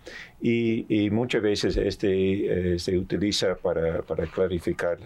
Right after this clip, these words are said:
la vista cuando uno tiene nubes y, y cosas así.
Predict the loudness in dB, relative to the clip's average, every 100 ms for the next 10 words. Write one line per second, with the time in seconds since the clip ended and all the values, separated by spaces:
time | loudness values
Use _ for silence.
0 | -6 -2 0 0 -2 -2 -6 -6 -10 -10
1 | -6 -2 0 0 -2 -2 -2 0 2 2
2 | 0 0 -2 -2 -2 -8 -6 -6 -6 -4
3 | -4 -2 -4